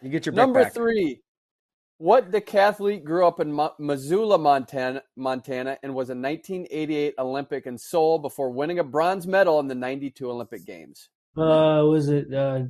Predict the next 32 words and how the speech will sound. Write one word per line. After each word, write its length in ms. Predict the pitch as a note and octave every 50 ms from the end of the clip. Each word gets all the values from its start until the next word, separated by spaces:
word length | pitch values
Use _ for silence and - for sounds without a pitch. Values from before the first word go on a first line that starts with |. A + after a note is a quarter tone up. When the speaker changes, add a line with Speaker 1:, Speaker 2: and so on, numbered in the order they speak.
| - _ _ _ _
Speaker 3:
it 80 | C#3 C#3+
was 200 | D3+ C#3+ C3 C3
the 120 | C3+ D#3+
Dan 320 | C#3 B2+ E3+ F#3 G3+ G3+ G3+
and 140 | F3 D#3
Dave 340 | C#3+ E3+ F3+ F#3+ F#3+ F3 -
campaign. 540 | - - E3 D3+ C#3+ C3 - D#3 D#3 C#3+ C#3
Dave 200 | B2+ D#3 E3 E3
O'Brien 640 | F3 D#3+ D3 C3+ D#3 D#3+ E3 E3+ E3+ E3+ E3+ E3+ E3+
and 400 | E3 D3 C3 C3 C3 B2+ B2+ - _ _ C3
Dan 240 | B2+ D#3 E3 F3+ F#3
O'Brien 580 | F3+ D#3 E3 E3+ E3 E3+ F3 F3 F3 F3 E3
and, 400 | D#3 D3+ D3+ D3 D3 C#3+ C#3+ -
uh, 100 | C#3 C#3 C3+
Dave 580 | B2+ C3 D3 D3+ D#3 D#3+ D#3 C#3+ C3+ C3 C3 - _ _ _ _ _ _ _
Johnson. 560 | - D3+ D#3+ F3 F3 - A3 G#3 G3 - - _ _ _ _ _ _ _ _ _ _ _ _ _ _
Speaker 2:
Yep, 240 | B2+ C#3 D#3 D3+ - _ _ _ _ _ _ _ -
you 80 | A#2
got 240 | A#2+ B2 B2 B2 A#2+
it. 120 | A2+ - - _
Speaker 3:
Yeah. 60 | - C3+ C3+
Speaker 1:
Dang. 380 | B2+ B2+ C3+ C#3+ C#3 B2+ A#2+ G#2+
Speaker 2:
It's 0 |
a 40 | A2
hundred 240 | C3+ C3 C3 - -
percent 380 | B2 A#2+ - C#3 C3 B2+ A#2+ - -
point. 280 | - B2+ B2 A#2 G#2+ - -
That's 180 | A#2 A#2+ - A#2+
a 60 | A2+
full 220 | - - B2 A2+
point 280 | - _ A#2+ A2+ G#2+ - _
there. 260 | A2+ G#2 G2+ -